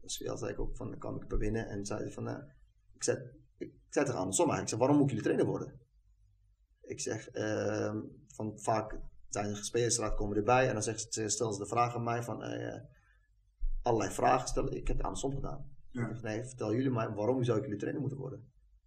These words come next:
Speaker 1: Wat zijn, eh, wat als een van jullie op de bank zit?
Speaker 2: Ja.
Speaker 1: Hoe gaan jullie daarmee om? Hè, kijken elkaar aan, corrigeren elkaar of niet? Ik zeg, als jullie mij kunnen overtuigen, wil ik jullie trainer worden.
Speaker 2: Ja.
Speaker 1: Eh, en dan, we hadden ook wel doelstellingen.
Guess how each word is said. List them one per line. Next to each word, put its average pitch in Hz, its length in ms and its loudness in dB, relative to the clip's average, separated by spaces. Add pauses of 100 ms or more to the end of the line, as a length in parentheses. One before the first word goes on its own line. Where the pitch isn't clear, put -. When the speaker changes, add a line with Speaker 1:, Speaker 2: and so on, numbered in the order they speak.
(140)
Speaker 1:
Wat 107 220 -4
zijn, 117 160 -2
eh, 139 220 -2
wat 143 160 2
als - 160 -2
een 127 140 0
van 123 80 0
jullie 123 140 2
op 117 60 0
de 117 60 -2
bank 185 180 0
zit? - 180 0 (680)
Speaker 2:
Ja. 120 220 -4
Speaker 1:
Hoe 113 120 -4
gaan 127 180 6
jullie - 160 6
daarmee 135 280 4
om? - 240 0 (580)
Hè, - 240 -4
kijken 101 320 0
elkaar 113 240 0
aan, 156 100 -2
corrigeren 127 400 4
elkaar 113 240 0
of - 100 2
niet? 101 280 0 (680)
Ik - 160 -8
zeg, - 160 -2
als - 160 -2
jullie 160 140 6
mij 147 100 6
kunnen 110 180 0
overtuigen, 262 460 0 (160)
wil 101 100 2
ik 147 80 4
jullie 147 160 -2
trainer - 220 -4
worden. - 240 -6 (140)
Speaker 2:
Ja. 117 280 -6 (960)
Speaker 1:
Eh, - 220 -2
en 123 60 6
dan, 120 160 6
we 117 60 2
hadden 117 420 6
ook 165 60 0
wel 151 100 4
doelstellingen. - 600 2